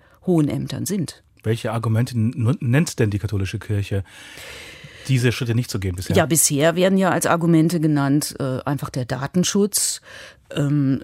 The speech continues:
Speaker 1: es hat aber auch damit zu tun, dass man ja bisher überhaupt keine Akten herausgerückt hat, sondern nur, also die Wissenschaftler, die diese Studie von zweitausendachtzehn,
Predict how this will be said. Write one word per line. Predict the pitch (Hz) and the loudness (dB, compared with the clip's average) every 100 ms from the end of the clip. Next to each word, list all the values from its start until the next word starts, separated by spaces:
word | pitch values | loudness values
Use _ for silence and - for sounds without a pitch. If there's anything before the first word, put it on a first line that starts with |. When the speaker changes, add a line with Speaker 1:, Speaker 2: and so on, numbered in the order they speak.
| - 104 | -6 -6
Speaker 1:
es | - | -2
hat | 151 151 | 0 2
aber | 147 | 2
auch | 135 | 0
damit | - 156 147 | 2 2 2
zu | - | 0
tun, | 143 170 175 | -6 -2 2
dass | 156 156 | 2 2
man | 165 147 | 2 2
ja | 147 143 | 2 0
bisher | 139 139 - 143 143 139 143 | 0 0 0 2 2 2 0
überhaupt | 147 139 - | -2 -2 -2
keine | 151 143 262 | -2 0 0
Akten | - 320 233 | -2 0 0
herausgerückt | 175 127 143 147 139 151 - | 0 -4 -4 -4 -4 -4 -2
hat, | 139 - | -2 0
sondern | 147 139 139 131 - - | 2 2 2 0 -2 -2
nur, | 147 147 151 | 0 4 4
also | 151 143 123 139 | 4 2 0 -2
die | 139 139 | -2 -2
Wissenschaftler, | 156 165 151 143 143 | 0 0 -2 -4 -6
die | 135 143 | -6 -4
diese | 139 151 | -4 -4
Studie | - 156 143 147 | -4 -2 -2 0
von | 156 | -2
zweitausendachtzehn, | 151 139 139 135 139 143 139 - 180 170 | -4 -4 -4 -4 -6 -8 -8 -2 0 -2